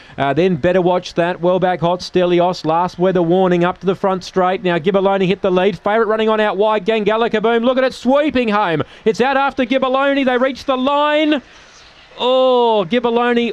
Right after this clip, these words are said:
or on the outside, Gangala Kaboom. It's tough. Liquid Club's got third. Fourth, A Photo, Better Watch That or Etoile de Mer. Then Weather Warning, Finally Booming. And Hot Stelios last in. The five will just grip on.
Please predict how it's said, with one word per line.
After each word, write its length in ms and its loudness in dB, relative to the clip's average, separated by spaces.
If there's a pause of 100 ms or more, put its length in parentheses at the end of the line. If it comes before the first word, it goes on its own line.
or 160 2
on 80 -2
the 140 0
outside, 400 -4
Gangala 440 -2
Kaboom. 440 0
It's 160 -6
tough. 480 -6
Liquid 320 -2
Club's 320 -2
got 180 0
third. 480 2
Fourth, 300 0
A 80 -2
Photo, 340 0
Better 220 0
Watch 300 -2
That 180 0
or 120 2
Etoile 380 0
de 100 0
Mer. 400 2 (500)
Then 200 2
Weather 240 2
Warning, 560 0 (300)
Finally 420 0
Booming. 580 2 (440)
And 100 -8
Hot 160 -2
Stelios 640 -2
last 340 -2
in. 160 0
The 80 -2
five 340 -2
will 120 -4
just 400 -10
grip 200 -2
on. 360 -2